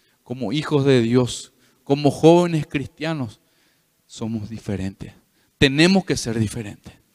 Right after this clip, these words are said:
Esa alegría, ese gozo en medio de tu dificultad va a dar el testimonio para que otras personas vean lo que hay en vos. Esa luz que brilla en vos. Así como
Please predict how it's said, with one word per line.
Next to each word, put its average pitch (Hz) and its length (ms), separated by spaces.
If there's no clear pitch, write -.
Esa 151 320
alegría, 151 760
ese 139 300
gozo 156 580
en 135 140
medio 143 240
de 147 120
tu 147 180
dificultad 143 760
va 127 60
a 123 40
dar 131 160
el 131 100
testimonio 139 800
para 127 280
que 120 140
otras 131 300
personas 123 600
vean 131 360
lo 117 100
que - 180
hay 104 140
en 101 100
vos. 90 320
Esa - 240
luz 113 360
que - 120
brilla 104 420
en 95 140
vos. 98 360
Así - 160
como 107 340